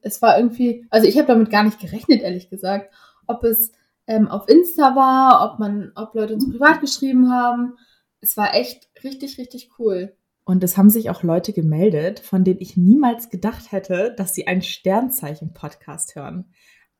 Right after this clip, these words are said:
Speaker 2: Männer, also wirklich viele, viele Männer. Also herzlich willkommen, liebe Männer.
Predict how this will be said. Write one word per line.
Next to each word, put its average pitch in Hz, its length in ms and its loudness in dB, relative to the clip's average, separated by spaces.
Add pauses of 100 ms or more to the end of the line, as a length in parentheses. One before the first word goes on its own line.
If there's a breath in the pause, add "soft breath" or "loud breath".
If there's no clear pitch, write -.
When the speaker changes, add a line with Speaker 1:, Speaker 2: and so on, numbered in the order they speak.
(200)
Speaker 2:
Männer, 180 720 6
also 190 320 0
wirklich 262 400 6
viele, 302 380 4
viele 262 300 0
Männer. 214 280 2
Also 165 140 -2
herzlich 190 460 -4
willkommen, 185 300 -4
liebe 185 220 -2
Männer. 196 440 2